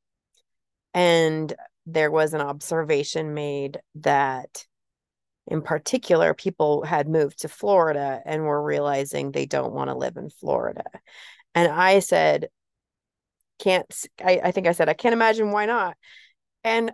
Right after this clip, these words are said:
then I had a moment of thinking, I, I wonder if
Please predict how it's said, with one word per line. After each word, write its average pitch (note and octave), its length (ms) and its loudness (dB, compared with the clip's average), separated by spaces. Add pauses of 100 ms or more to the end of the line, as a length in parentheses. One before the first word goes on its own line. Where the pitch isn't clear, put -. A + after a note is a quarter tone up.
(140)
then A#3 200 -2
I E4+ 100 0
had E4+ 200 -2
a F#4 60 2
moment D4 300 0
of B3+ 80 -8
thinking, A#3+ 380 -8
I, A3+ 140 -6 (200)
I A3+ 200 4
wonder G#3+ 680 0 (1120)
if G3+ 320 -2